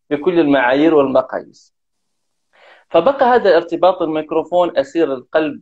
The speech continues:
وأسير الوجدان. آه، درست إدارة أعمال موارد بشرية في جامعة أبو ظبي، آه، أعمل كموظف حكومي، لكن الوصول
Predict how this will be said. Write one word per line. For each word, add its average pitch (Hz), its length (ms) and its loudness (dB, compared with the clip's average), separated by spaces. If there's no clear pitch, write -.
وأسير 131 540 -2
الوجدان. 123 580 -2
آه، 127 360 4
درست 151 360 0
إدارة 139 340 0
أعمال 127 240 -2
موارد 123 260 -2
بشرية 120 420 -2
في 113 100 -12
جامعة 107 460 -6
أبو 107 240 -10
ظبي، 170 720 -4
آه، 110 220 -8
أعمل 117 240 -4
كموظف 117 440 -8
حكومي، 180 560 -8
لكن 190 380 0
الوصول 160 800 0